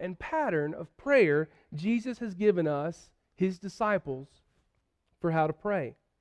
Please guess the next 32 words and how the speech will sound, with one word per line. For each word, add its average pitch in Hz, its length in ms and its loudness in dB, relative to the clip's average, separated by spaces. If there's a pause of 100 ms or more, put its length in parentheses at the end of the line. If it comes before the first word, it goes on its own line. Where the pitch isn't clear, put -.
(1160)
Now, 202 220 8
we're 233 220 2
gonna 240 180 6
spend 226 300 4
the 196 60 4
next 202 240 0
four 214 280 8
weeks 208 520 0 (280)
breaking 208 380 8
this 190 160 4
prayer 202 380 6
down 202 420 6
and 165 120 2
how 196 280 6
it 151 80 2
helps, 208 480 6 (320)
uh, - 100 -4
form 220 380 8
our 180 140 10
own 220 220 8
prayers 208 720 6
and 151 100 4
our 156 120 4
own 220 180 6
prayer 196 340 4
life. 185 380 4
We're 214 80 -2
gonna 233 140 4
use 220 200 2
the 220 80 -4
word 208 300 4
pray, 156 420 4